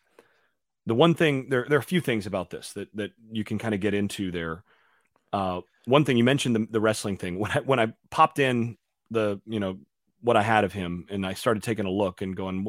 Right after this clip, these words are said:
you know, "What do I think of him?" Uh, the first thing that came to my mind is, "This guy had to have wrestled." <laughs> So it, that's so obvious on the,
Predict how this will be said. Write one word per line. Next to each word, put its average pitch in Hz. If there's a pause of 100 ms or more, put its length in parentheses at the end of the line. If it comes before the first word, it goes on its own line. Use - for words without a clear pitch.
you 113
know, 117
"What 147
do 131
I 117
think 117
of 98
him?" 92
Uh, 117
the 110
first -
thing 147
that 107
came 117
to 113
my 110
mind 107
is, 92 (480)
"This 135
guy 143
had 104
to 85
have 71
wrestled." - (640)
<laughs> - (960)
So -
it, 151
that's 156
so 185
obvious 131
on 117
the, 107